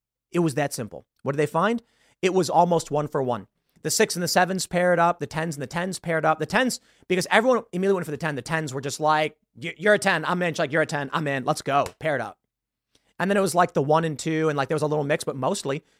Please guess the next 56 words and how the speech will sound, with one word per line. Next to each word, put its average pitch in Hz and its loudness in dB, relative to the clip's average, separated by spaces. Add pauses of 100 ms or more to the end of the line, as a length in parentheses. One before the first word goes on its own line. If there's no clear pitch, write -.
(120)
ones 127 -4
with 135 -8
ones, 160 -2
twos 131 -6
with 120 -12
twos, 202 -8
threes 120 -10
with 117 -16
threes. 170 -12 (1080)
That's - -4
what 208 2
it 277 -2
is. - -6 (640)
This 202 2
woman 156 -2 (640)
puts 165 2
the 175 0
effort 165 2
in 170 -2
to - -8
make 143 -4
herself 170 -2
beautiful. 139 -6 (340)
She 170 -4
says, 160 2
"Here's 156 -4
my 160 0
set 160 -2
of 165 -6
standards. 139 -8 (180)
I 143 0
want 147 -2
a 143 -4
guy 139 2
who 143 -2
can 139 -8
pay 143 -4
two 147 -8
hundred 165 -4
bucks." - -8 (260)
Now, 170 2
if 175 -2
you're 233 4
a 220 2
guy 196 6
who 170 0
wants 170 4
a, 135 -8 (180)
a 147 0
woman 175 2
as 135 -2
beautiful 160 4
as 135 0
this, 151 -2
if 131 -12
you, 139 -2